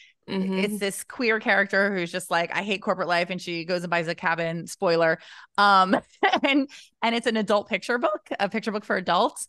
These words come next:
Speaker 1: I love
Speaker 2: Um,
Speaker 1: that. That's the
Speaker 2: yeah.
Speaker 1: best. Yes.
Speaker 2: It's really, it's really, really good. We're really excited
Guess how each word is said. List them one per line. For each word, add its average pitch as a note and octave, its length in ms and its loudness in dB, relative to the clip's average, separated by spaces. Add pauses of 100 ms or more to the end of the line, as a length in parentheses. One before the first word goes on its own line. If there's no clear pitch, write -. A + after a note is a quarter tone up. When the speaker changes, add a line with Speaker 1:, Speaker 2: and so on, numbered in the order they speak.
Speaker 1:
I D#4 280 8
love G#4+ 180 12
Speaker 2:
Um, - 60 0
Speaker 1:
that. F#4+ 420 8
That's C#4+ 240 4
the D#4+ 180 0
Speaker 2:
yeah. D4 340 6
Speaker 1:
best. - 440 -12
Yes. C4+ 380 4
Speaker 2:
It's G#3 80 -4
really, G#3+ 540 2
it's G3 280 -8
really, F3 520 -4
really D#3 340 -4
good. D3+ 260 -6
We're F3 100 -6
really E3 180 0
excited E3 380 -2